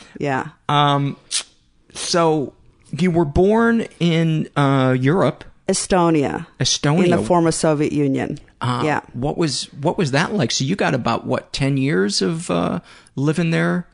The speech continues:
Speaker 2: How,
Speaker 1: Um,
Speaker 2: how long
Speaker 1: actually,
Speaker 2: wa-
Speaker 1: I was three when I left, but I have a very good memory for some reason, a very good long-term memory. So I remember a lot about it.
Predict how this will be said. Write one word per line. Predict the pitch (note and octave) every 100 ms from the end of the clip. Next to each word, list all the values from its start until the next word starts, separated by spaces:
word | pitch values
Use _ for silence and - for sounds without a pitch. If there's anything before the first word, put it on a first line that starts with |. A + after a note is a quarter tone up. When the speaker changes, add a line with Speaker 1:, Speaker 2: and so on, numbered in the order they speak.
| _
Speaker 2:
How, | - G3+
Speaker 1:
Um, | G#3
Speaker 2:
how | G3
long | F#3+
Speaker 1:
actually, | - F#3+ D4
Speaker 2:
wa- | A#3
Speaker 1:
I |
was | F#3 F#3
three | - G3 G3+
when | G3 E3+
I | D#3
left, | D#3 C3+ - -
but | D#3
I | E3 F3
have | F#3+
a | E3
very | D3 D#3+ D#3
good | D3+ D3 -
memory | D3+ D3 D3 C3+
for | C#3
some | - C#3
reason, | C#3 C#3 C3+ C3 C3
a | -
very | D3+ D#3 D3
good | D3
long-term | C#3+ C#3 C#3+ - C#3+ C3+
memory. | C3+ C3 C3 B2
So | -
I | D3
remember | C#3+ D3+ D#3+ D#3 D3
a |
lot | C#3 C#3 C#3
about | C3+ C3+ C3 B2+
it. | -